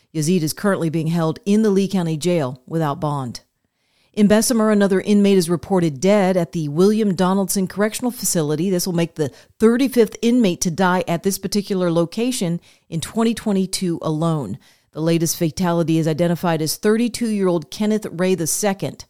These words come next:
The Jefferson County Coroner's Office says that Ray died from sharp force trauma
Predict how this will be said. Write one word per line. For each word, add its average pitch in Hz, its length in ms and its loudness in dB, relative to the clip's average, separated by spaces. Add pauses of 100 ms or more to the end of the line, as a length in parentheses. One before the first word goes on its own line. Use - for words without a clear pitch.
(340)
The 131 60 -8
Jefferson 175 420 0
County 180 280 0
Coroner's 190 400 0
Office 170 300 0
says 170 180 -2
that 160 160 -2
Ray 175 240 0
died 165 360 -2
from 156 360 -6
sharp 196 440 -2
force - 440 -4
trauma 175 440 -2